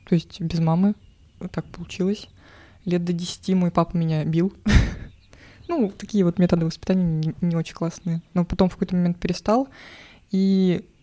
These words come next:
ну, не знаю, с чем это связано, но вот как раз-таки после того, как он перестал меня лупасить,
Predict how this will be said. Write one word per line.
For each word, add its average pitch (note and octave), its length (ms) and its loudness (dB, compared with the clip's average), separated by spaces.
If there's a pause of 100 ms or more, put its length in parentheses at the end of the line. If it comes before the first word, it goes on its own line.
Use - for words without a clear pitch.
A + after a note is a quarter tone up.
(420)
ну, G3+ 340 4
не G3 360 0
знаю, F3+ 420 4
с - 60 -16
чем - 220 -4
это E3 100 -6
связано, G#3+ 400 4
но E3+ 180 2
вот F3 140 2
как - 120 -8
раз-таки - 320 -2
после - 200 -10
того, F3+ 140 0
как - 180 -14
он E3 140 -4
перестал - 380 -8
меня D#3 160 -4
лупасить, F3 480 -4